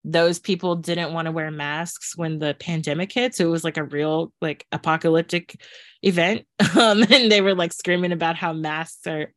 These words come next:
are not working and whatever. So, like, the, the way those people dropped their ball when it came down to actual, like, an actual government is not doing their jobs and they're letting people die and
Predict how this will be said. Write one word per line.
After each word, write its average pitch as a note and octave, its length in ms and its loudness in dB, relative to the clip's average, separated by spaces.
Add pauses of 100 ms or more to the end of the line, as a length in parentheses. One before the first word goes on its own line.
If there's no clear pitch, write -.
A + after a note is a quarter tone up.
are D3+ 220 -2 (520)
not D#3+ 220 2
working E3 320 0
and D#3+ 100 0
whatever. D#3+ 420 0 (260)
So, A3+ 220 2
like, G3 360 0 (300)
the, G#3 260 2
the G#3+ 140 0
way A3+ 220 2
those G3 320 -2
people G#3 420 -6
dropped E3 420 -6
their E3 440 -4 (240)
ball F3+ 520 -2
when E3+ 220 -6
it - 100 -10
came E3+ 260 -4
down D#3 320 -4
to - 240 -8
actual, D#3+ 580 -2
like, D#3 160 -6
an C#3+ 140 -6
actual F3 680 -2 (480)
government F#3 680 0
is E3 180 -8
not E3+ 260 -2
doing F3 280 -4
their E3+ 140 -6
jobs E3+ 440 -2
and D#3 120 -8
they're D3+ 100 -6
letting F3 300 -4
people E3+ 240 -8
die E3 560 0
and C#3+ 360 -8